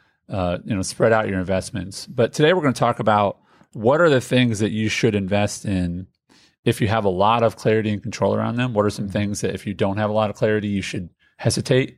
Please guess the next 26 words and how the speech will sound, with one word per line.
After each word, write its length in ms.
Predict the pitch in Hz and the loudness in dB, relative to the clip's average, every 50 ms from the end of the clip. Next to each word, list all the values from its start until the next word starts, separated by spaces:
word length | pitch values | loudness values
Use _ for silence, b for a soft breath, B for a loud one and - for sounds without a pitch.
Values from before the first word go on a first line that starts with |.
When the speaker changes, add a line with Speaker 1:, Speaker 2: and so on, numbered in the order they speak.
| _ _ _ - | _ _ _ -2
Speaker 1:
to, 300 | - 110 107 - - - | -2 -2 -2 -2 -6 -10
to 140 | - - 135 | -4 0 0
invest 320 | 110 101 117 107 107 - - | 2 4 2 2 2 2 -2
in 100 | 117 104 | -2 -2
'cause 180 | - 107 - | -4 -6 -6
you 80 | - 107 | -6 -6
could 140 | - 117 - | -6 -4 -4
just 180 | 117 101 - | -4 -4 -4
be 80 | - 113 | -4 -6
throwing 240 | - - 107 98 95 | -2 -2 -2 0 0
money 180 | 92 95 98 107 | 0 0 0 2
away? 260 | 117 120 120 120 123 127 - - - | 2 2 2 2 2 -2 -6 -6 -2
Speaker 2:
Yeah. 140 | 143 120 110 - - | -2 -2 -2 0 -2
Speaker 1:
Or 40 | - | 0
some 200 | - - 170 165 | 2 2 2 2
things 260 | - 156 147 139 120 | 2 2 2 2 2
that 80 | 104 123 | 0 -2
you 140 | 113 117 101 | -2 -2 0
have 180 | 101 131 143 - | 0 -2 -2 0
to 80 | - | -2
invest 340 | 117 104 110 110 107 - - 117 | 0 2 4 2 2 2 -2 -2
in 140 | 110 98 | -2 -4
to 160 | - - 175 123 | -4 -6 -8 -4
get 240 | 98 117 131 139 - | 0 0 0 0 0
clarity 460 | - - 110 95 95 92 87 87 87 | 0 0 2 2 2 0 0 -2 -4
in, 180 | 95 98 110 | -4 -6 -8